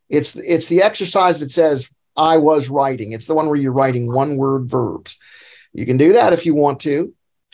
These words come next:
And then we have exercises in lesson forty-one. We have, uh, eleven sentences to translate, and we have a little story.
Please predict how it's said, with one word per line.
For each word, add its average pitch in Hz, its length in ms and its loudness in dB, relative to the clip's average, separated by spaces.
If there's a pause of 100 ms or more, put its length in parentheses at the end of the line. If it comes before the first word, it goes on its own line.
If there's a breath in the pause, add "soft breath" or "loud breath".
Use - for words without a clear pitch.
(260 soft breath)
And 147 180 0
then 202 220 4
we 214 120 8
have 185 140 4
exercises 196 800 2
in 175 120 6
lesson 170 320 4
forty-one. 165 640 4
We 175 140 4
have, 143 420 0
uh, 139 160 4
eleven 196 360 2
sentences 208 540 -4
to - 60 -20
translate, 190 800 2 (480 soft breath)
and 160 140 0
we 165 80 6
have 170 140 4
a 175 40 4
little 208 180 4
story. 269 640 0